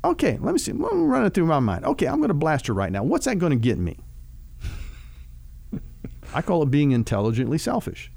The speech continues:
If I blast my wife, what's that gonna get me today? Or over the next several days or so, or weeks, what's it gonna get me?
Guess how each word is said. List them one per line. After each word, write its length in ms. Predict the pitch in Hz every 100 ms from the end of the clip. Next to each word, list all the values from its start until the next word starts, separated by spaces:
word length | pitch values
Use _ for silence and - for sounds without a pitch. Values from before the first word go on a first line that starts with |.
| - - - - - - - - - - - - - - - - - -
If 120 | 156
I 140 | -
blast 320 | 311 294 254 -
my 140 | 226
wife, 300 | 226 - -
what's 140 | 254
that 100 | 254
gonna 180 | 220 214
get 180 | 170 220
me 120 | 151
today? 340 | 113 104 92 87
Or 200 | 151 190
over 180 | 208 220
the 80 | 214
next 240 | 220 214
several 400 | - 226 220 233
days 400 | 190 220 277 240
or 100 | 190
so, 280 | - 139 101
or 240 | - 135
weeks, 500 | 151 247 330 - -
what's 220 | 123 143 202
it 80 | 175
gonna 200 | 208 202
get 220 | 240 269
me? 260 | 117 -